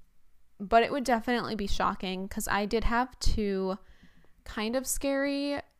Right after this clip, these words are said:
abnormal situations. Um, I documented one of them on YouTube in a video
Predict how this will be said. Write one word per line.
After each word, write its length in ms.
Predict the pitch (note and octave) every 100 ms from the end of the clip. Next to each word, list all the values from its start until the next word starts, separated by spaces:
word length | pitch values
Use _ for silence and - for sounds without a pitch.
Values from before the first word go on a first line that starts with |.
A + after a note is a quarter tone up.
| _ C4
abnormal 640 | C4 C4 C#4 C4+ C#4 C#4
situations. 1040 | - - - C#4 C#4 C4+ C#4+ C#4 C4+ C#4 -
Um, 600 | A3 G3+ F#3+ F#3 F#3 G#3+ - -
I 80 | A3+
documented 640 | G#3+ G3 - F4+ A#4 A4+ B3+
one 220 | G3 G3
of 140 | A3+
them 240 | B3 B3 A#3+
on 260 | G3+ G3+ G#3+
YouTube 500 | F#3+ - A#3 A#3 G#3+
in 80 |
a 60 | G#3+
video 640 | F#3 F3+ G3 G3+ A#3 C4